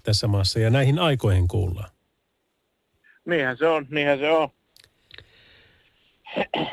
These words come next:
Speaker 2: Mä lähdin sulle kuule semmoista soittelemaan, että mulla on sulla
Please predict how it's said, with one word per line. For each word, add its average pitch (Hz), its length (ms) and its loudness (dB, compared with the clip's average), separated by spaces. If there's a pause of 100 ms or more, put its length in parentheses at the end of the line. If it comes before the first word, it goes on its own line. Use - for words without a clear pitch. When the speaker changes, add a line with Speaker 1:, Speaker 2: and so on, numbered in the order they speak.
(200)
Speaker 2:
Mä 208 120 4
lähdin 214 300 2
sulle 190 200 2
kuule 190 300 -2
semmoista 220 440 -2
soittelemaan, 175 420 -2
että 147 120 -14
mulla 185 120 -4
on 165 60 -6
sulla 160 180 -8